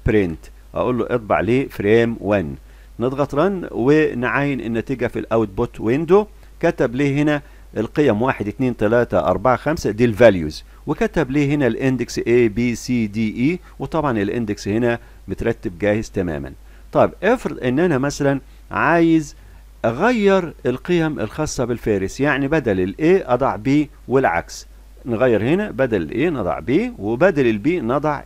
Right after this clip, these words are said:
A، ونضغط رن نشوف ايه اللي هيحصل. هنا هيطبع لي القيم مثلما اعطيته القيم، يعني انا هنا اديته بي اي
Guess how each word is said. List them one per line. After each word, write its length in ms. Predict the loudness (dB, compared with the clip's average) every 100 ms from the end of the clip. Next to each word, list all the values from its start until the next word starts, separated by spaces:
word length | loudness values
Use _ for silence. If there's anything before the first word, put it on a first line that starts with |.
| 0
A، 200 | 2 2 -2 -2
ونضغط 1000 | 2 4 4 0 -4 -4 -2 -2 -2 0
رن 320 | 2 2 0 -8 -20 -20 -20 -20 -20 -20 -20 -20 -14
نشوف 320 | -12 -8 -10 -6
ايه 60 |
اللي 120 | -8 -4
هيحصل. 520 | -4 -4 -4 -4 -4 -10 -20 -6
هنا 180 | -4 -2
هيطبع 380 | -2 -2 0 0
لي 280 | 2 0 0
القيم 520 | -4 -2 -2 -2 -6 -16 -20 -20 -20 -8
مثلما 540 | -6 0 2 2 0 -2
اعطيته 460 | -2 0 2 2 2
القيم، 440 | -2 0 2 2
يعني 420 | 0 0 -2 0 2
انا 220 | 2 0
هنا 120 | -4 -4
اديته 420 | 0 2 2 0
بي 280 | -2 -2 0
اي 260 | 6 6